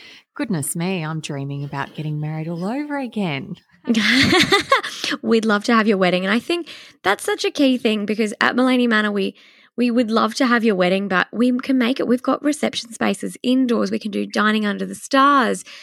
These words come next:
Speaker 2: if you'd like a ceremony in a pavilion. So you've got that security of not worrying about weather. If you want a beautiful outdoor garden space, there's, there's so many options.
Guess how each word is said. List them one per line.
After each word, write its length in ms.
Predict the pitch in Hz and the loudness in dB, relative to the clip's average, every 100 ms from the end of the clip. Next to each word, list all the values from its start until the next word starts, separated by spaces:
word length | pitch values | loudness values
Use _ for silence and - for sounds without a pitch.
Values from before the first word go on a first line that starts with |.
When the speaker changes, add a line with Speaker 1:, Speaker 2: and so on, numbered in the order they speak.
| - - - | -20 -10 -2
Speaker 2:
if 160 | 247 | 0
you'd 160 | 247 233 | 2 2
like 180 | 214 208 | 0 0
a 60 | |
ceremony 640 | 220 208 196 196 185 185 180 | -2 0 0 0 -2 -2 -2
in 40 | |
a 60 | 180 | -2
pavilion. 500 | 208 208 269 277 226 | -2 2 4 4 2
So 140 | - | 0
you've 140 | 202 | -2
got 160 | - - | -2 -2
that 140 | - | -2
security 640 | - 226 - 247 254 233 202 | -4 -8 -2 2 2 4 2
of 80 | |
not 180 | 202 - | 0 -4
worrying 280 | 190 196 190 | -4 -4 -4
about 280 | 180 180 - | -4 -2 0
weather. 300 | 226 247 196 | 2 2 0
If 160 | 190 | -4
you 60 | - - | -14 -14
want 120 | 202 | -12
a 80 | 185 _ _ _ _ - | -12 _ _ _ _ -2
beautiful 360 | 240 240 226 | 2 2 2
outdoor 300 | 208 190 185 | 2 0 -4
garden 420 | 180 180 185 196 | -2 0 0 0
space, 380 | 196 - 170 170 | -2 -2 -2 -2
there's, 180 | 202 185 - - - | -4 -6 -8 -20 -10
there's 180 | 202 - | -8 0
so 220 | 240 240 | 2 4
many 240 | 247 226 | 2 2
options. 480 | 190 - - 180 175 | 0 -2 -4 -4 -6